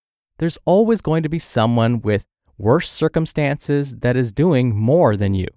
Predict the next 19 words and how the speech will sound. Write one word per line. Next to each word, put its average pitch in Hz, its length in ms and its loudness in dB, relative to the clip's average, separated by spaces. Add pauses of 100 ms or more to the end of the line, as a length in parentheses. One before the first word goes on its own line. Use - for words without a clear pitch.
(280)
so 123 300 -2
I 143 160 0
will 135 120 -2
never 156 400 -2
accept - 440 -4
this 90 180 -4
to 104 100 -6
be 98 120 -2
valid. - 440 -2 (840)
Wait 285 220 -2
until 226 260 0
you 165 140 2
get 139 200 0
older. 101 560 -2
It 139 120 -10
gets - 180 -2
a 165 60 2
lot 117 320 2
harder. 90 400 -4